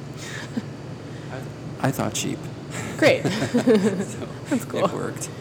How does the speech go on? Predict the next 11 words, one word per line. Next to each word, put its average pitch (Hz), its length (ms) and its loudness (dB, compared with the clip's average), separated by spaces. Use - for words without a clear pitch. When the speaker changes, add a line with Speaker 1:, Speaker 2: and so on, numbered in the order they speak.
Speaker 1:
He 226 80 2
has 214 180 4
that 220 180 6
Speaker 2:
The 180 60 2
Speaker 1:
wool 180 400 4
vest - 400 -2
thing. - 440 -6
Speaker 2:
Yeah. 117 100 -6
Like 110 160 -4
the 117 80 0
flocked. 113 560 -2